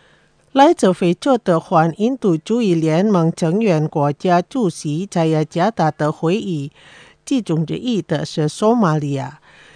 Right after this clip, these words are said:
现在在索马利亚的环境令人忧虑。二月二十八日，周二，索马利亚总统穆罕默德·阿卜杜拉希·法马就表示，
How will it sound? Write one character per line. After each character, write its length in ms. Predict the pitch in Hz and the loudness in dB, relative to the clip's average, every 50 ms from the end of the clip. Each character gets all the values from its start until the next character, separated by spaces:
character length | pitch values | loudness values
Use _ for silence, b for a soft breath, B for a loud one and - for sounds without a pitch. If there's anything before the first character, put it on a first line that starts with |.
| b b b | b b b
现 360 | b - - - 285 302 349 339 | b -8 -2 0 2 2 2 2
在 220 | - 220 175 165 | 2 2 2 2
在 220 | 160 - 170 170 | 2 2 0 0
索 240 | 175 - - 247 285 | 0 0 0 0 2
马 180 | 294 262 196 170 | 2 2 2 2
利 80 | 160 | 2
亚 140 | 160 156 156 | 2 0 0
的 160 | 151 - 156 | 0 -2 -4
环 420 | 156 - - - 156 147 175 220 240 | -4 -4 -2 0 0 2 2 0 0
境 260 | - 208 165 151 156 | 0 0 0 0 0
令 280 | 151 147 151 185 220 226 | 0 0 0 0 2 2
人 260 | 185 156 151 156 160 | 2 2 2 0 0
忧 180 | 156 147 135 | 0 0 -2
虑。 360 | 143 156 180 214 190 147 135 - b b b b b b b b b | -2 -2 -2 0 -2 -2 -4 -6 b b b b b b b b b
二 200 | b 359 180 151 | b -2 -2 0
月 440 | 151 147 156 196 233 214 185 165 - _ - | 0 0 0 2 4 4 4 2 0 _ -2
二 180 | 285 294 302 | 0 0 0
十 160 | - - 233 | 0 -2 -2
八 320 | - - - 151 147 147 143 | -2 -2 -2 -2 -2 -2 -2
日， 300 | 156 185 180 151 135 - _ _ _ _ _ | 0 0 0 0 -2 -4 _ _ _ _ _
周 200 | - - 185 156 139 143 - | -2 0 0 0 0 -2 -2
二， 320 | 202 202 185 147 135 156 - _ | 0 0 0 0 0 -4 -10 _
索 280 | - - - 262 294 | -8 -2 0 2 2
马 180 | 294 254 208 170 | 4 4 2 2
利 60 | 160 | 2
亚 120 | 151 143 151 | 2 0 -2
总 320 | - - 175 160 175 208 | -2 -2 -2 0 0 0
统 320 | 202 - 151 143 139 147 151 B B B B B B B B | -2 -2 -2 -2 -2 -4 -8 B B B B B B B B
穆 120 | 220 226 | 0 2
罕 180 | 220 233 269 285 | 2 4 2 2
默 160 | 277 202 165 | 4 2 0
德· 140 | 156 - 185 | 0 0 0
阿 60 | 190 | 0
卜 80 | 180 180 | 0 2
杜 80 | 180 190 | 2 4
拉 240 | 190 202 220 247 | 4 4 4 4
希· 160 | 226 220 170 160 | 4 2 2 2
法 180 | - - 170 160 | 0 0 0 0
马 260 | 160 160 160 165 180 | 2 2 0 0 0
就 260 | 196 196 226 190 151 | 0 2 2 2 2
表 320 | 139 - - 147 135 139 147 | 0 -2 -4 -4 -2 -4 -4
示， 440 | - - - - 233 196 156 135 | -6 -8 -6 -2 0 0 0 0